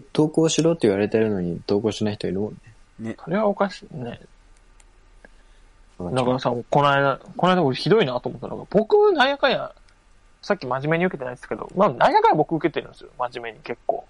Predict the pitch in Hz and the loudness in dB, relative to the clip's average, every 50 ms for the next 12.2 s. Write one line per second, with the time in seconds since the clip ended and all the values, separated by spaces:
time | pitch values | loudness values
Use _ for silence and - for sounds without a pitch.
0 | _ - 135 120 110 101 90 - - - - - - - - - - - - - | _ -10 -8 -8 -8 -10 -12 -14 -18 -20 -20 -20 -20 -20 -20 -20 -20 -20 -20 -20
1 | - - - 147 170 147 120 - - - - - - - 139 135 147 135 120 - | -16 -6 -2 0 0 2 0 -2 -6 -10 -20 -4 -2 0 0 0 0 -2 -4 -4
2 | - - - - - 131 - 131 - - 113 - - - - - - - - - | -8 -12 -8 -6 -4 -2 -2 -2 -2 -4 -6 -8 -10 -10 -12 -14 -16 -10 -6 -2
3 | 135 131 135 131 131 131 131 127 123 98 82 69 - - - - - - - _ | 0 0 0 0 0 0 2 2 2 2 2 0 -4 -10 -18 -20 -20 -20 -20 _
4 | _ - 165 - - 127 123 - 139 127 - 110 - 117 - - - - - - | _ -20 -16 -8 -4 -4 -4 -2 -4 -6 -6 -8 -10 -10 -6 -4 -4 -4 -2 -4
5 | - - - - - - - _ _ _ _ _ _ _ _ _ _ - - 196 | -6 -6 -8 -14 -20 -20 -20 _ _ _ _ _ _ _ _ _ _ 0 2 2
6 | 220 233 233 233 214 202 196 196 190 185 185 185 - - - - - 165 180 185 | 2 2 0 -2 0 0 2 2 2 0 0 -2 -4 -8 -12 -8 -4 -2 0 0
7 | 185 180 170 175 180 180 180 180 180 180 175 180 - - 190 180 - 170 - - | 0 -2 0 0 0 0 2 2 0 0 0 -2 -2 -2 0 0 0 -2 -4 -4
8 | - - - - - - - 160 170 160 165 160 - - - - 110 - - - | -8 -12 -12 -14 -6 -2 0 2 2 2 2 0 0 -2 -8 -10 -12 -10 -2 2
9 | 151 156 160 151 151 156 151 _ - 156 143 139 - _ _ _ _ _ _ - | 4 4 4 4 2 0 -2 _ 0 2 2 2 0 _ _ _ _ _ _ -16
10 | - 127 120 113 - - - _ _ - - - - _ _ _ - _ _ - | -12 -10 -10 -8 -10 -12 -14 _ _ -20 -20 -20 -20 _ _ _ -20 _ _ -14
11 | - - 135 139 143 139 135 131 - 127 123 - - - - - - - - - | -10 -4 -2 0 0 0 0 0 0 0 0 -4 -10 -16 -8 -6 -4 -4 -4 -6
12 | - 160 - - | -8 -8 -8 -8